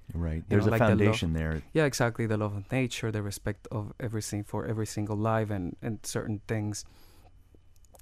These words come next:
Speaker 2: Um, but my village, it was my grandparents. Then it was my grandmother had a bunch of kids. She had nine kids. But my aunts, I have four aunts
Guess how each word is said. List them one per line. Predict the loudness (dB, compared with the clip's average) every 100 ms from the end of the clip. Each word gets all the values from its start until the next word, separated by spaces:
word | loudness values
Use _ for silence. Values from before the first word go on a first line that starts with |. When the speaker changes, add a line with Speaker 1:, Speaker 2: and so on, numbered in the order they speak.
| -12 0
Speaker 2:
Um, | 2 2 0 -10 -20 -8 -4
but | 4 8
my | 8 8
village, | 8 8 6 4 -2
it | 0
was | 0 0
my | 0 0
grandparents. | 4 4 4 0 -2 -4 -6
Then | -2 0 0
it | -2
was | -2 0
my | 0 0 0 -2
grandmother | 2 2 4 2 2 0
had | 2 2 2 0 -4 -20 -18 -6
a | -6 -6 -12 -20 -20 -20 -4 2
bunch | 4 4
of | -2 0
kids. | 2 2 0
She | -4 -2
had | 0
nine | 2 4 4 2
kids. | 0 0 0 -4 -10 -14 -20 -20 -14
But | -4 2 4
my | 4 4 2 2
aunts, | 2 2 0
I | -2
have | -2 -4
four | -2 -2 -2
aunts | -2 -2 -4 -6 -12